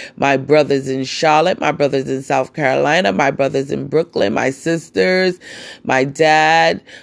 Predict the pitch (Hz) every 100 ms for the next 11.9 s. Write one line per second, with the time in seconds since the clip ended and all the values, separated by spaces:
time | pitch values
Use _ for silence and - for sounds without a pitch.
0 | _ - 151 156 - 165 165 175 175 170
1 | 175 165 165 170 170 131 135 156 165 170
2 | 165 160 156 165 180 - - 151 151 160
3 | - 160 156 156 165 202 - - - -
4 | - 160 147 143 135 123 90 _ _ _
5 | _ - 202 214 214 247 226 196 185 185
6 | 190 - _ _ _ - _ _ _ _
7 | _ _ - - 208 240 240 214 214 190
8 | - 202 214 208 202 190 170 170 170 165
9 | 160 - 170 160 156 - - - - 165
10 | 170 165 165 156 147 104 _ _ _ _
11 | _ - 202 220 - 233 233 240 240